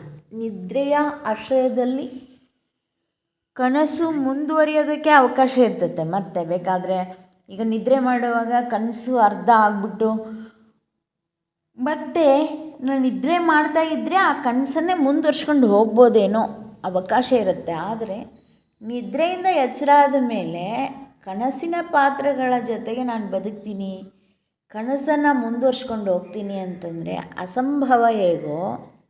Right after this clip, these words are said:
ಹಾಗೆ ಮಹಾದೇವಿ ಈಗ ನಿದ್ರೆಯಿಂದ ಎಚ್ಚರಾಗಿದ್ದಾಳೆ.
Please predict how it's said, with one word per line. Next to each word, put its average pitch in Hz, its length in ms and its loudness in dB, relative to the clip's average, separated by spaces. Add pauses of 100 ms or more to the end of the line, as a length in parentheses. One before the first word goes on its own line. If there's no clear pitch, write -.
(720)
ಹಾಗೆ 208 800 -6 (840)
ಮಹಾದೇವಿ 226 960 -2 (420)
ಈಗ 220 200 -6 (420)
ನಿದ್ರೆಯಿಂದ 285 840 2
ಎಚ್ಚರಾಗಿದ್ದಾಳೆ. 180 1160 2